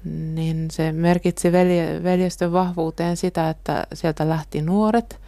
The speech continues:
ja lähti työikäiset, koska va-, vakinaiset noviisit oli niitä, jotka kutsuttiin sotaan. Että he oli vielä asevelvollisia, että vasta munkiksi vihkiminen vapautti asevelvollisuudesta.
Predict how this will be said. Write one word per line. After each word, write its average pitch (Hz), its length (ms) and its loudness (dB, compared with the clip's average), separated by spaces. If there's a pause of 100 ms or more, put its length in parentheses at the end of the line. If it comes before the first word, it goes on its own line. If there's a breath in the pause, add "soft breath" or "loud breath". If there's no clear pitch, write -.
(440 loud breath)
ja 170 60 4
lähti 165 280 0
työikäiset, 156 880 0
koska 160 340 -2
va-, 165 160 2 (800)
vakinaiset 175 540 -2
noviisit 170 600 -2
oli 156 240 0
niitä, 165 260 0
jotka 151 260 -4
kutsuttiin 185 520 -2
sotaan. - 560 -4 (640 loud breath)
Että - 120 -4
he 160 40 2
oli 160 140 4
vielä 160 240 4
asevelvollisia, 143 1200 -4
että 151 240 -6
vasta 156 280 -2
munkiksi 170 580 0
vihkiminen 147 680 -6 (440 loud breath)
vapautti - 500 -4
asevelvollisuudesta. - 1300 -6